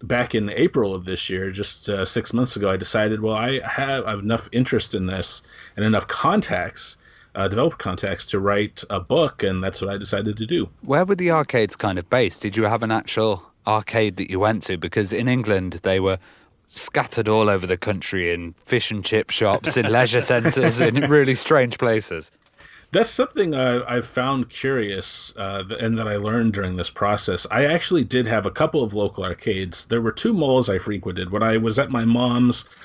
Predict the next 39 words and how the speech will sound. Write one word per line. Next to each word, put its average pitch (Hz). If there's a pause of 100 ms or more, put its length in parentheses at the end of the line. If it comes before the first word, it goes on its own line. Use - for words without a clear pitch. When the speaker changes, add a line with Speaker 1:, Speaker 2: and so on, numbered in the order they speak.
(260)
Speaker 1:
there 120
was 117
a 120
mall 113
about 104
ten 110
minutes 104
away, 98
and 95
when 95
I 95
was 92
at 95
my 90
dad's, 117
there 101
was 98
a, 95
a 98
mall 98
a -
good 92
fifteen, -
twenty 107
minutes 92
away, 90 (320)
and 117
they 120
both 143
had 175
dedicated 113
arcades, 101
just 95
wall-to-wall, 101
pinball 120
games, 104
video 110
games, 98
um, 92